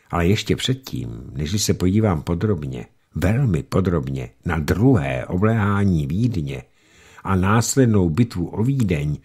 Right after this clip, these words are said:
s Osmanskou říší, vrátím se zase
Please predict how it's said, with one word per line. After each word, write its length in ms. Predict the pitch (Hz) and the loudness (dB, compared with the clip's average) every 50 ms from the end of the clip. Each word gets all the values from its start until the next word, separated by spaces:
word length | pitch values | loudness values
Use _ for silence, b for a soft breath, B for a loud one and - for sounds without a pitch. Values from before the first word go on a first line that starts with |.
| b b | b b
s 180 | - - - | -6 -6 -4
Osmanskou 600 | - - - 131 127 120 110 - - 90 78 76 | -4 -4 0 2 2 2 2 0 -4 -4 -4 -4
říší, 800 | 69 76 78 76 76 71 71 - - 87 87 85 82 87 104 123 b b b b b b b b b b b b b b b | -4 -4 -4 -4 -4 -6 -8 -10 -8 -4 -4 -2 -2 -2 -4 -4 b b b b b b b b b b b b b b b
vrátím 420 | 101 113 156 170 - - 202 190 | 2 2 2 2 0 0 0 0
se 200 | 160 - 196 190 | 0 0 0 0
zase 480 | 175 185 214 202 - - - - - | 0 0 -2 -4 -2 -4 -4 -6 -6